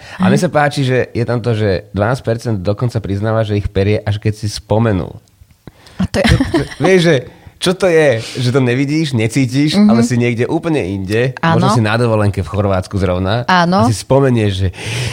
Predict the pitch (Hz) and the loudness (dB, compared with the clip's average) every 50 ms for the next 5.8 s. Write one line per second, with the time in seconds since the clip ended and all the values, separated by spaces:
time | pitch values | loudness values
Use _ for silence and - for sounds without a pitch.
0 | - 151 170 180 - - - - 180 - - 185 175 165 180 170 - - 185 175 | -4 -4 -4 -2 -2 -2 -2 -4 -4 -4 -4 -4 -2 -2 -2 -4 -4 -4 -4 -4
1 | - 185 180 185 180 175 170 165 147 147 143 120 - 220 247 269 269 349 - 330 | -4 -4 -4 -4 -4 -4 -4 -4 -6 -6 -8 -6 -4 -4 -4 -4 -4 -4 -4 -2
2 | 269 285 311 294 285 - 262 262 233 247 214 214 190 190 185 190 214 - _ - | -2 -2 0 -2 -2 -2 -2 -2 -2 -2 -2 -2 -2 -2 -2 -4 -6 -10 _ -8
3 | - 220 226 233 214 214 233 247 254 254 247 247 247 233 247 240 220 202 196 196 | -4 -4 -2 -2 -2 -2 -2 -2 -2 -4 -2 -2 -4 -2 -2 -2 -2 -2 -2 -4
4 | - 208 - - 214 208 220 226 - 262 226 247 240 - - 254 262 262 262 240 | -4 -6 -4 -4 -6 -4 -6 -6 -6 -4 -4 -6 -6 -4 -4 -4 -2 -2 -2 -4
5 | 233 202 208 233 233 233 - 214 - 208 208 208 226 233 247 | -4 -4 -4 -4 -4 -4 -6 -6 -6 -4 -4 -4 -4 -4 -4